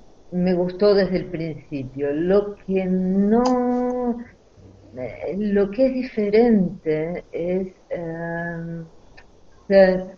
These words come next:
se habla mucho de la frialdad alemana también. Eh, mm, no sé hasta qué punto poder tomarlo en cuenta eso.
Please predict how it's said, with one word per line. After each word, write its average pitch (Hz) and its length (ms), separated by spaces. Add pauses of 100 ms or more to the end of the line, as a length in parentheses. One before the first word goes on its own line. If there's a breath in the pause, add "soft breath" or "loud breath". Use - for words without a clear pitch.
(160)
se 226 80
habla 220 220
mucho 220 360
de 208 120
la 180 120
frialdad 170 600
alemana 156 960
también. 131 720
Eh, 180 440
mm, 202 680 (1900)
no 220 440
sé 247 300
hasta 240 320
qué 208 120
punto 214 400
poder 185 300
tomarlo 175 540
en 175 140
cuenta 151 680
eso. 135 600